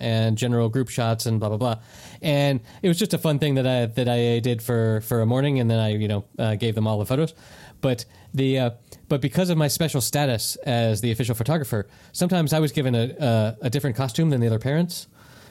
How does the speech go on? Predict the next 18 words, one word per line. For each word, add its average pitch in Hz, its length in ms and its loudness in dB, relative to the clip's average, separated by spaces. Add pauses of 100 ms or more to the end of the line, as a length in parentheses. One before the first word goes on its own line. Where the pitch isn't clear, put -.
So 123 440 0 (320)
on 139 220 2
the, 127 380 2 (340)
on 135 200 2
the 127 80 2
time 151 400 2
when 135 540 2
all 151 260 2
the 139 160 2
children 139 520 0
were, 120 420 2
were 123 140 0
cops 127 560 -4
and 113 200 2
the 107 60 2
grown-ups 117 520 -2
were 110 320 0
convicts, 117 640 -2